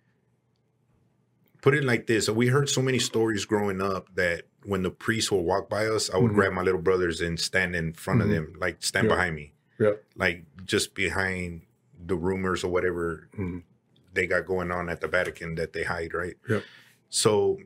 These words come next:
Speaker 1: I, I was a little distance from that, grew up very superstitious,
Speaker 2: Mm-hmm.
Speaker 1: and if you don't believe in God, all these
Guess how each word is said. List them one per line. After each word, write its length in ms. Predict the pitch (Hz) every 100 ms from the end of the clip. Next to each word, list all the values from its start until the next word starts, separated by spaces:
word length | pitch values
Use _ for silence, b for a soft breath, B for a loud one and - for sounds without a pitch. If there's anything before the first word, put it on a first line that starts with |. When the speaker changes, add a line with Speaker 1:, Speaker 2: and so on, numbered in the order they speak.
| -
Speaker 1:
I, 160 | 104 101 98
I 60 | 101
was 220 | 110 -
a 40 |
little 240 | 101 123 120
distance 480 | 107 117 113 113 104
from 220 | - 101
that, 300 | 104 107 - 120 _ 98 90
grew 380 | - 101 98
up 100 | 98
very 680 | 90 95 92 90 87 82 82 - _ _ _
superstitious, 1080 | - - 113 92 - 98 - 92 90 87 82
Speaker 2:
Mm-hmm. 140 | 92 87
Speaker 1:
and 160 | 87
if 160 | 85 -
you 60 |
don't 100 | 92
believe 240 | 85 90 87
in 100 | 85
God, 240 | 85 85
all 80 | 85
these 200 | 85 82